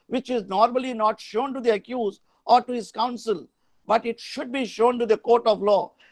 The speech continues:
as to what step the police officer has taken after receiving the first information report under section one fifty-four C R P C.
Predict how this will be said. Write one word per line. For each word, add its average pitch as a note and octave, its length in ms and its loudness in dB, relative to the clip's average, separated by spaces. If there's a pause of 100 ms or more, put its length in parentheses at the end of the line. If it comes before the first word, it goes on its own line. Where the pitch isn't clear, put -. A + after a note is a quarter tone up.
(140)
as A#3+ 240 4
to B3 100 -4
what G#3+ 340 0
step - 380 -10
the C4 80 -6
police A#3 340 -2
officer G#3+ 520 0 (320)
has A3+ 260 4
taken A#3+ 460 0 (320)
after A#3 320 4
receiving B3+ 480 -10
the A#3 120 2
first A#3 280 0
information A#3 540 -4
report G#3 440 0 (320)
under A#3 260 2
section G#3+ 460 -4
one A3+ 220 0
fifty-four A3 500 -2
C G3+ 200 -2
R F#3+ 120 2
P D3+ 160 -14
C. A2 160 -20